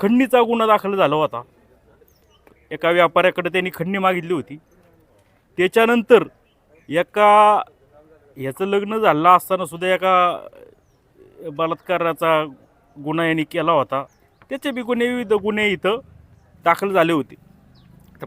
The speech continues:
पत्रकार आहे म्हणून पोलिसांनी आम्हाला सांगितलं का, "बातमी करा," प्रेस नोट दिली.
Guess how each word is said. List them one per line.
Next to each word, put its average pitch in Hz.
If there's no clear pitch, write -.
पत्रकार 226
आहे 208
म्हणून 208
पोलिसांनी 220
आम्हाला 214
सांगितलं 208
का, 208
"बातमी 196
करा," 180
प्रेस 196
नोट 214
दिली. 185